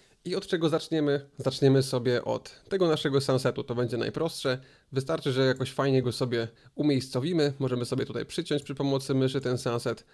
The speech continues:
na pewno go rozszerzyć. Tworząc tego typu designy chcemy jak najwięcej miejsca, e, zająć na całym naszym tym prostokącie. Przypominam, że,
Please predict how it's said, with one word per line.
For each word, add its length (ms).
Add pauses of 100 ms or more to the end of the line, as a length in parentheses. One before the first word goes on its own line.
(120)
na 80
pewno 260
go 140
rozszerzyć. 680 (300)
Tworząc 320
tego 200
typu 220
designy 440
chcemy 540 (440)
jak 260
najwięcej 600
miejsca, 600 (440)
e, 280
zająć 400
na 100
całym 280
naszym 360
tym 200
prostokącie. 600
Przypominam, 540
że, 280